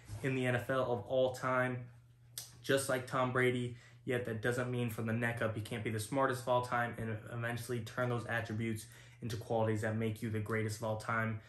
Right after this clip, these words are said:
Yes, I think Tom Brady's a goat, but we know he doesn't have the greatest arm of all time or the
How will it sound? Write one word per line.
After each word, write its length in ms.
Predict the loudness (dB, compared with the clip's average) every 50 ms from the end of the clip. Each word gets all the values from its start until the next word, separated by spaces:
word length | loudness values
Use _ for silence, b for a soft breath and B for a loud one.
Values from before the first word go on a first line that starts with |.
| B B B B
Yes, 260 | B 4 4 4 4 2
I 80 | 2
think 240 | 2 2 0 -2 0
Tom 220 | 0 0 0 2
Brady's 260 | 2 2 2 2 2 0
a 60 | -2
goat, 260 | 0 0 2 2 2
but 160 | 2 2 2
we 140 | 2 2 2
know 280 | 2 2 4 4 4 4
he 120 | 2 2
doesn't 240 | 2 2 0 0 0
have 340 | 2 2 2 2 2 0 B B B B B
the 80 | -6 -6
greatest 560 | -4 0 2 4 4 4 4 4 2 0 -2 -2
arm 260 | 2 4 4 4 4 2
of 120 | 0 0
all 200 | 0 0 -2 -2
time 480 | -4 -4 -2 0 0 0 0 -2 -2 -4 -2
or 440 | 0 0 2 2 2 2 0 -2 B B B B B B
the 80 | -8